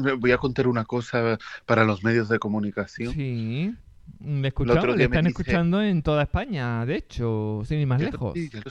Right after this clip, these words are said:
Speaker 1: sé.
Speaker 2: Ujú.
Speaker 1: La gente tiene buen gusto. La, la pena es que por la radio no me vean. Pero podéis acceder a mi cuenta de Instagram, Sánchez Castejón, y ahí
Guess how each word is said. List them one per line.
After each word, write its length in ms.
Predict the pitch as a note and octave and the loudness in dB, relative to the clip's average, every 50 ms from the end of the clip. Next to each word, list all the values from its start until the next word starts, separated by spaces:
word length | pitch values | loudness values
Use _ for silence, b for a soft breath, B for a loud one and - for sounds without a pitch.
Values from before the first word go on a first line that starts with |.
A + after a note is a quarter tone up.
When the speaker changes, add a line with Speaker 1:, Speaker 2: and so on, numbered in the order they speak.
| - - | -14 -14
Speaker 1:
sé. 200 | - C3+ A#2+ G#2+ - _ - | -12 -12 -12 -14 -16 _ -18
Speaker 2:
Ujú. 380 | - - - C3 A2+ G#2+ A2 A2 A#2 | -8 -4 -2 0 0 0 0 0 2
Speaker 1:
La 100 | A2+ G#2 | 0 2
gente 420 | - - A2 A2+ A2 - G#2+ G2 F#2+ | 4 4 4 4 4 4 4 4 4
tiene 220 | - G2+ G2 G2+ | 2 0 0 2
buen 200 | F2+ G2 F#2+ F#2 | 2 0 0 0
gusto. 400 | F2+ G2 G2 - - - F#2+ E2 - - | -2 -4 -4 -6 -6 -10 -12 -12 -6 0
La, 140 | A#2+ B2 | 0 2
la 160 | A#2 C3+ C3 B2 | 4 4 2 2
pena 180 | - D3+ F3 | 2 0 -2
es 80 | F#3+ - | -2 -4
que 100 | - F3 | -4 -4
por 140 | D#3+ E3+ D#3+ | -2 -2 -2
la 80 | D#3 | -4
radio 280 | D3 C#3+ D#3+ D#3 E3 D#3 | -4 -6 -6 -8 -8 -10
no 120 | D3+ D3+ | -12 -12
me 360 | C#3+ C#3 C3 C3 B2+ B2 B2 | -12 -12 -12 -12 -12 -12 -14
vean. 280 | A#2+ A#2+ A#2 A2+ G2+ F#2 _ _ _ _ _ _ _ b b b b b b b b b _ - | -12 -14 -14 -14 -16 -18 _ _ _ _ _ _ _ b b b b b b b b b _ -12
Pero 600 | - A2+ A2 G#2+ G#2 G#2 G#2 G2+ G2 F#2+ F2 _ _ _ _ _ _ _ _ _ _ _ _ _ _ _ _ _ _ | -8 -8 -6 -6 -6 -8 -8 -8 -10 -10 -12 _ _ _ _ _ _ _ _ _ _ _ _ _ _ _ _ _ _
podéis 280 | - G2+ G#2+ A#2+ - | -12 -10 -10 -10 -10
acceder 380 | C#3+ C3 - - B2 B2 B2 A#2+ | -12 -14 -12 -10 -8 -6 -6 -6
a 60 | A#2 | -6
mi 100 | A#2 A#2 | -6 -8
cuenta 380 | A2 - A#2+ A2 G#2+ - A2 G#2+ | -8 -8 -8 -8 -8 -8 -10 -10
de 80 | G2+ | -10
Instagram, 480 | G#2 - - G#2+ G#2 G#2 A2+ A#2 A2 F#2+ | -12 -10 -10 -10 -8 -8 -8 -10 -10 -12
Sánchez 420 | - - A2+ G#2+ G#2+ - - G#2+ - | -8 -8 -8 -8 -8 -8 -12 -12 -10
Castejón, 720 | - A2 G2 - - - G2 - - A2+ C3 D#3+ F3 E3 | -10 -12 -12 -10 -10 -12 -10 -6 -6 -6 -4 -4 -4 -4
y 60 | B2+ | -4
ahí 520 | G2+ F#2+ G2 G2+ G2+ G#2+ G#2+ G#2 G#2 G2 | -4 -4 -4 -6 -6 -6 -8 -8 -10 -12